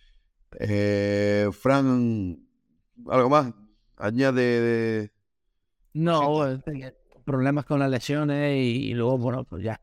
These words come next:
Speaker 2: explota Hyatt y queda en un segundo plano, pero a mí me parece que tiene capacidad de sobra para hacer recepción con la N F L.
Speaker 1: Correcto, correcto. Es que esa es la clave. Tiene la capacidad de receptor uno en la N F L. Vamos, totalmente, además, segurísimo.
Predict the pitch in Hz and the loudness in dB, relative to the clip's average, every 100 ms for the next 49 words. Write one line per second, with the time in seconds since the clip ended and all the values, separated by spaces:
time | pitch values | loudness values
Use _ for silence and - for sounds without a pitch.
0 | _ 131 117 143 135 127 - 135 143 143 | _ -10 -6 0 2 2 -2 -2 0 -2
1 | - _ _ _ _ _ _ 151 135 160 | -4 _ _ _ _ _ _ -4 0 2
2 | 170 165 147 139 127 120 - 139 165 123 | 2 2 0 -2 -4 -4 0 2 2 -2
3 | - - 120 120 120 92 - _ - 101 | -4 -4 -2 0 0 -2 -6 _ -8 -2
4 | 120 123 123 120 113 123 127 131 135 127 | 0 0 2 0 0 -2 0 -2 0 0
5 | 120 127 117 127 123 123 120 131 135 120 | -2 -2 -2 0 0 -2 -2 0 -2 -4
6 | 127 117 120 117 135 135 143 131 120 139 | -4 -4 -2 -2 -2 -2 -2 -4 -4 -10
7 | - - 123 131 139 - 95 90 - 87 | -12 -10 -2 0 0 -2 -2 -2 -2 -2
8 | 95 104 104 - 127 123 117 92 104 101 | 0 0 -2 2 2 2 -2 0 0 0
9 | 98 98 _ _ _ - 131 147 131 113 | 0 -4 _ _ _ -2 0 2 2 0
10 | 104 107 131 135 131 98 107 - 120 123 | -2 -2 0 2 2 0 -4 -2 0 2
11 | 127 101 95 95 90 - 85 85 78 _ | 2 2 0 0 -2 -4 -6 -6 -8 _
12 | _ _ _ 87 90 104 98 113 101 90 | _ _ _ -8 -6 -4 2 2 2 -2
13 | 82 90 92 92 - 92 104 113 - 82 | 0 0 0 -2 -2 -2 0 -2 -4 -6
14 | 80 | -8